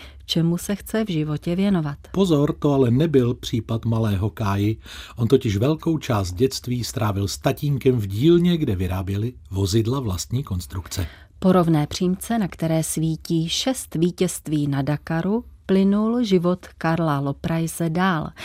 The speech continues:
Speaker 1: Od dvanácti chtěl v Tatře pracovat a v osmnácti letech tam nastoupil. Začínal jako dělník na montáži.
Speaker 2: Ale nezůstal jim dlouho. Velmi rychle se totiž stal zkušebním pilotem.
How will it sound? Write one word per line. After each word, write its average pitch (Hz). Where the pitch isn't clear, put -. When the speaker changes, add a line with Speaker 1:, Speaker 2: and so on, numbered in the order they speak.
Speaker 1:
Od 226
dvanácti 269
chtěl 160
v -
Tatře -
pracovat 240
a 156
v -
osmnácti 185
letech 233
tam 285
nastoupil. 170
Začínal 196
jako 165
dělník 185
na 151
montáži. 151
Speaker 2:
Ale 143
nezůstal 123
jim 120
dlouho. 104
Velmi 151
rychle 175
se 139
totiž 120
stal 101
zkušebním 107
pilotem. 82